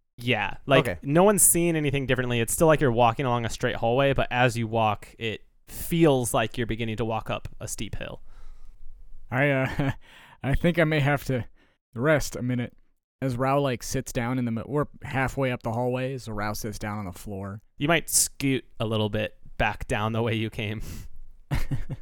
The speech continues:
Speaker 3: Uh, strange, I just didn't think I'd be this tired.
Speaker 2: Maybe it's from the fall I took,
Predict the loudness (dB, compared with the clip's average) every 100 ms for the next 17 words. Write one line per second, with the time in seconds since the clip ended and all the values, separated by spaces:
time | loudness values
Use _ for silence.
0 | -10 -12 -12 -12 -16 _ -10 -6 -4 -4
1 | 4 4 4 2 -2 -2 -4 -6 -20 -20
2 | -20 -18 -16 -16 -20 -20 -2 0 0 0
3 | 0 2 -2 0 0 -2 -6 -16 _ _
4 | 0 4 4 2 -6 -12 -12 -10 -10 -14
5 | -16 -18 _ _ -4 0 2 2 0 0
6 | 2 2 0 4 6 6 2 -2 -6